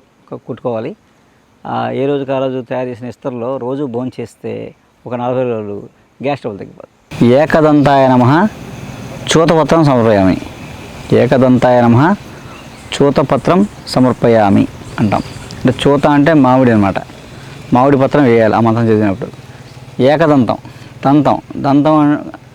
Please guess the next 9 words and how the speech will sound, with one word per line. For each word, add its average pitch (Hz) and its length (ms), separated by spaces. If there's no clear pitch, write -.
అంటే 131 380
ఆ 135 140
మంత్రానికి 160 540
పత్రిక 147 340
అర్థం 135 240
ఏంటంటే 135 420
ఏకదంతాయ 147 580
నమః. 127 200
దంతం 123 420